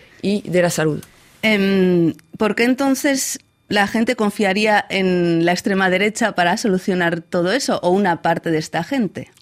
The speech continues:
Speaker 1: Pues la gente, mm, confía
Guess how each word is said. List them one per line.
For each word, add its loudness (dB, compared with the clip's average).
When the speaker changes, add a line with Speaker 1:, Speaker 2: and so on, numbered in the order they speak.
Speaker 1:
Pues 0
la 0
gente, -2
mm, 0
confía 0